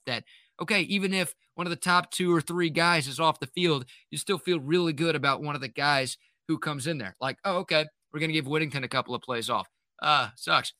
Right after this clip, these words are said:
Oh, wait, no, we're replacing him with five-star Johntay Cook." Like, awesome. Like, the, the talent and the depth is absolutely there for Texas. So, yeah, even if one specific guy doesn't have a statistically great season, this passing game can still be really, really effective for the Longhorns this year.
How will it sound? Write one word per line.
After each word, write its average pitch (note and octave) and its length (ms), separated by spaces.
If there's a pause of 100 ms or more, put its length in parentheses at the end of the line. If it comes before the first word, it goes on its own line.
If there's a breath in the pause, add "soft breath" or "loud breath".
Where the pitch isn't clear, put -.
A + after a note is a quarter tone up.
Oh, D#3 100
wait, E3 160
no, D3+ 120
we're D3+ 140
replacing C#3+ 400
him C3+ 80
with B2 140
five-star C3+ 440
Johntay B2 440
Cook." A#2 240 (180)
Like, A2+ 140 (180)
awesome. C#3 380 (400)
Like, B2+ 180
the, D3 180
the G#2+ 120
talent F#3+ 480
and E3 200
the D3+ 60
depth C3+ 320
is A#2 140
absolutely C3+ 560
there B2 180
for A#2 140
Texas. A#2 440
So, A2+ 320 (280 soft breath)
yeah, F3+ 80
even F#3 260
if C#3+ 120
one E3+ 420
specific - 580
guy C#3+ 400 (300 soft breath)
doesn't C#3 180
have C#3 220
a C3+ 80
statistically D3 760
great B2 500
season, B2 600 (280 soft breath)
this C#3+ 160
passing D#3 420
game C3 180
can A2 100
still D3 300
be C3 160
really, C#3 480
really B2+ 340
effective A2 480
for A2 80
the G#2 80
Longhorns G2 480
this F#2 240
year. F2 160